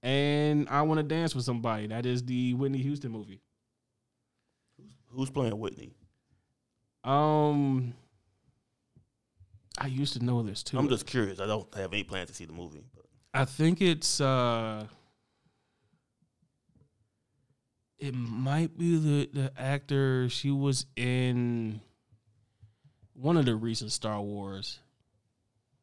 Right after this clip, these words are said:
Speaker 1: I wanna say episode eight or nine.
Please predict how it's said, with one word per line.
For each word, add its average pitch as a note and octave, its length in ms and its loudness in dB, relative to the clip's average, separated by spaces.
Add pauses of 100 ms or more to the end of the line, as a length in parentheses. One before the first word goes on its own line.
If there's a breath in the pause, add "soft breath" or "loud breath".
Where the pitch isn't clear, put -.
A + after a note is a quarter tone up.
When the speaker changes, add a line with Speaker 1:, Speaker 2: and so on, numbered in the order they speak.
(1300)
Speaker 1:
I C3+ 40 -8
wanna B2 120 -2
say B2+ 180 0
episode A2+ 340 -4
eight G#2 180 -6
or G#2 100 -8
nine. G2 540 -10